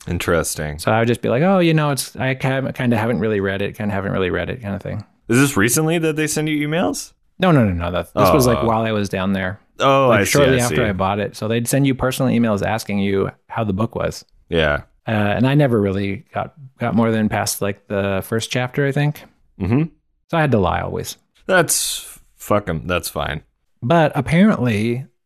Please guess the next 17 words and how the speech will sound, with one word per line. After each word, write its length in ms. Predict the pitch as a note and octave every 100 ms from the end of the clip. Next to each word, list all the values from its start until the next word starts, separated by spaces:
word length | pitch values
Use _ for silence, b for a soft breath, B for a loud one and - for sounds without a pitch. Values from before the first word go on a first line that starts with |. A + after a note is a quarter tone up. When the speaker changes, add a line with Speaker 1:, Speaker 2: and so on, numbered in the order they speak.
| _ _ _ _ B2+
Speaker 2:
uh, 540 | A#2 A2+ A2+ A2+ A2+
like, 180 | A2 A2
a 280 | G#2+ G2+ G2
week 420 | G2 B2+ F#3 -
or 80 | C#3+
two 300 | - D#3 D3+
after 340 | A#2 B2 C3+
I 80 | G#2
left 320 | F#2+ A#2 -
the 100 | G2+
city 540 | - A2 G#2 E2+ F#2+ -
and, 160 | G#2+ G2
like, 180 | F2+ -
came 180 | - G2+
back 180 | F#2 -
to 60 |
Canada, 580 | - G2 F#2+ E2 D#2+